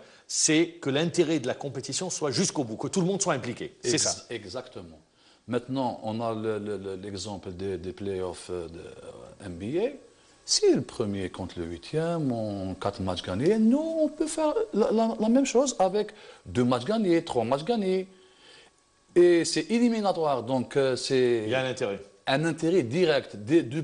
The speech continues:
Speaker 2: depuis le premier match jus-, jus-,
Speaker 1: Votre
Speaker 2: jusqu'à la
Speaker 1: avis,
Speaker 2: finale.
Speaker 1: votre avis est partagé par les autres techniciens ?
Speaker 2: Euh, je pense.
Speaker 1: Vous en avez discuté ou pas ?
Speaker 2: Je pense, mais il y a toujours, il y a toujours des techniciens qui ont des, des, des équipes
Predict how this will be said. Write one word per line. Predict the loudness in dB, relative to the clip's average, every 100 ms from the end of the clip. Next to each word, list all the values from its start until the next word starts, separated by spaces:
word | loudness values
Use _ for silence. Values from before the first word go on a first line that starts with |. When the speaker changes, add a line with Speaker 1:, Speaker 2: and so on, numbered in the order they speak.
| -6
Speaker 2:
depuis | -2 0 0 -2
le |
premier | 2 0 2 0
match | 2 2
jus-, | 0 -2 -4
jus-, | -4 -2 0
Speaker 1:
Votre | 2
Speaker 2:
jusqu'à | 4 2
la | 2
Speaker 1:
avis, |
Speaker 2:
finale. | -2 -4 0
Speaker 1:
votre | -2 2
avis | 2 2
est | 0
partagé | 0 -4 -2 -2 0 -2 -2 -10 -20 _ _ _
par | 0
les | 0
autres | -2
techniciens ? | -6 -8 -8 -8 -12 -16 _ -20 -20 -20 -20 -20 _ -4
Speaker 2:
Euh, | 0 2 2 2 2 2 -2
je | -4 -2
pense. | 0 0 -2 -2 0
Speaker 1:
Vous | 2
en |
avez | 2 2
discuté | -2 -2 0 0
ou | 0
pas ? | -2 -4 -4 -10
Speaker 2:
Je | -6 -6
pense, | -4 -4 -2 -2
mais | -4 -2
il |
y | -2
a |
toujours, | -2 -6 -6 -4 -4 -2
il |
y | -6
a |
toujours | -6 -10 -10
des | -10
techniciens | -14 -12 -10 -10 -10 -12
qui | -10 -8
ont | -6 -4
des, | 0 0
des, | 0 -4
des | -4 -2 -2
équipes | -4 -4 -4